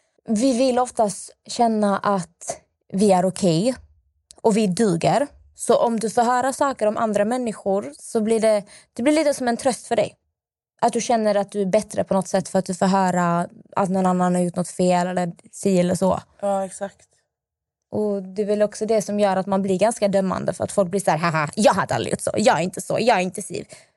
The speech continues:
Speaker 1: Fast man egentligen har gjort en miljon andra saker.
Speaker 2: Mm.
Speaker 1: Men det är så lätt att sitta och döma andra människor för vad de har gjort än att sitta och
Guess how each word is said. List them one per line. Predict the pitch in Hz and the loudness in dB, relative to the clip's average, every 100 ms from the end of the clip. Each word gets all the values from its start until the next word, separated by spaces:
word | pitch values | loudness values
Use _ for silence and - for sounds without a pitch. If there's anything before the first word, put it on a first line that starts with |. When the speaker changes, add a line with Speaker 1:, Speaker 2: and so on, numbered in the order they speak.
| _ _ | _ _
Speaker 1:
Fast | 240 220 | 0 2
man | 220 | 0
egentligen | 220 208 208 | 0 0 0
har | 208 | 0
gjort | 196 - - _ - | -2 -6 -20 _ 0
en | 226 220 | 2 4
miljon | 220 202 - | 2 0 0
andra | 196 180 196 | 0 0 2
saker. | 208 196 - - _ _ _ _ 190 | 0 -2 -10 -12 _ _ _ _ -6
Speaker 2:
Mm. | 175 160 156 _ _ _ _ - | -4 -6 -14 _ _ _ _ 0
Speaker 1:
Men | 220 214 | 2 2
det | |
är | 214 | 0
så | - 233 | 0 0
lätt | 240 247 - - | 0 -2 -6 -4
att | 214 | -2
sitta | 202 208 | 2 2
och | |
döma | 196 214 208 | 2 0 0
andra | - 214 190 | 0 0 0
människor | 220 233 202 196 | 0 0 -2 -4
för | 185 | 0
vad | 196 | 0
de | 196 190 | 2 0
har | |
gjort | 214 214 - | 0 -2 0
än | 202 190 | 0 0
att | 180 | -2
sitta | 208 - 190 | -2 2 2
och | 185 185 | 2 0